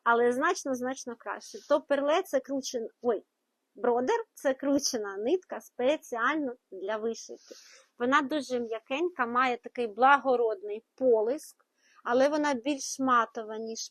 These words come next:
перле. Це також триста двадцять перший номер. Ідеальні для лиштви,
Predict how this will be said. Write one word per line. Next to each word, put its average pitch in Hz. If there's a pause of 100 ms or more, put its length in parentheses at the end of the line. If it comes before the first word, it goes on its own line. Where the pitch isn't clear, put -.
перле. 220 (3250)
Це -
також 320
триста 294
двадцять 247 (120)
перший 240
номер. 196 (720)
Ідеальні 285
для 294
лиштви, 254